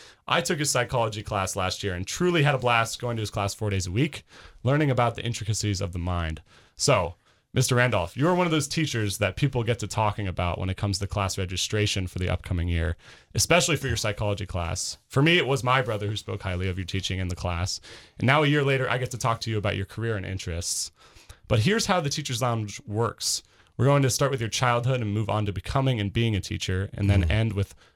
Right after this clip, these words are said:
Speaker 1: right now and the future. But first, to break the ice a little bit, since in your class you talk about your Missouri upbringing, I'm going to put you on the spot with a little Missouri trivia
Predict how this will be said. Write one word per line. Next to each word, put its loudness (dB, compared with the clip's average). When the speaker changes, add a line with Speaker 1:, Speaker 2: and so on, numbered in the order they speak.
Speaker 1:
right 2
now 2
and -2
the -2
future. -2
But 2
first, 2
to 0
break 4
the -2
ice 2
a 0
little 0
bit, -6
since -2
in 4
your 4
class 0
you -4
talk -2
about 0
your 0
Missouri 0
upbringing, -2
I'm 2
going 4
to 0
put -2
you 0
on 0
the -2
spot -2
with -2
a -4
little 2
Missouri 2
trivia -2